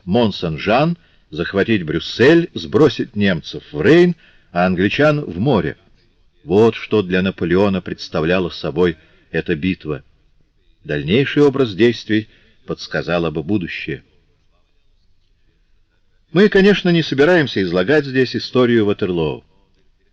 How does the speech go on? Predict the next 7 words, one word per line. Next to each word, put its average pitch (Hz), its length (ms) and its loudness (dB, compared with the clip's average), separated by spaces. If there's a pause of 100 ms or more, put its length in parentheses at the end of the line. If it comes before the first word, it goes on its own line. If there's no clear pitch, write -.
(280)
Одно 120 300 2
из 180 140 6
основных 160 520 2
действий 135 440 2
рассказываемой 117 800 0
нами 110 260 0
драмы 127 460 0